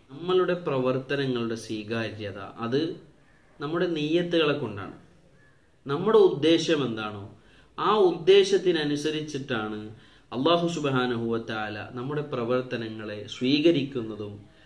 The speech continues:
അതിന് പ്രതിഫലം നൽകുന്നതും. എന്നിട്ട് അവിടുന്ന് നമ്മെ പഠിപ്പിക്കുന്നു,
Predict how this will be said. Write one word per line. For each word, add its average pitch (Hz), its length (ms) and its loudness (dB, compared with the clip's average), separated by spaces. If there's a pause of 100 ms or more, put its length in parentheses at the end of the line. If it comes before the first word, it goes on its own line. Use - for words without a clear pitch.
(220)
അതിന് 131 360 0 (120)
പ്രതിഫലം 120 640 0
നൽകുന്നതും. 95 560 -8 (2000)
എന്നിട്ട് 180 320 2
അവിടുന്ന് 151 260 4
നമ്മെ 135 240 0
പഠിപ്പിക്കുന്നു, 120 680 -4